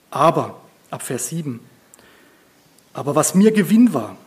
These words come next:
das habe ich um des Christus willen für Schaden geachtet. Ja wahrlich,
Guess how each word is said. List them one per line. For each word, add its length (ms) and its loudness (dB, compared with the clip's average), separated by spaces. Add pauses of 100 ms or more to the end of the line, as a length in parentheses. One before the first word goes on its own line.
(680)
das 160 -12
habe 220 -2
ich 120 -4
um 120 -4
des 180 -8
Christus 600 -4
willen 420 -6
für 200 -8
Schaden 480 -6
geachtet. 520 -16 (680)
Ja 180 -4
wahrlich, 440 -2